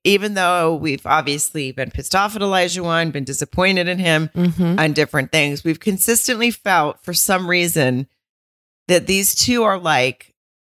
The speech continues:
Speaker 1: I don't know, and maybe it's just rap. Maybe it's as simple as what, like, Cal said, like, "This is what you need," but, uh, at,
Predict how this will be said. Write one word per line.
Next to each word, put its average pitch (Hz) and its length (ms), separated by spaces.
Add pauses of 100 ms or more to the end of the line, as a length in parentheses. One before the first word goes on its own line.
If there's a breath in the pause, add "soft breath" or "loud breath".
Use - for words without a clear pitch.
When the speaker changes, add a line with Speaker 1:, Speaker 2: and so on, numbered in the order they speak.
(160)
Speaker 1:
I 226 180
don't 294 180
know, 254 220
and 151 100
maybe 208 260
it's - 180
just - 340
rap. 147 340
Maybe 170 240
it's 196 120
as 175 120
simple 170 320
as 156 120
what, 156 160
like, 143 200
Cal 143 320
said, - 260
like, 123 200
"This 147 180
is 156 100
what 151 160
you 135 140
need," 131 360
but, 156 140
uh, 107 120 (300)
at, 165 200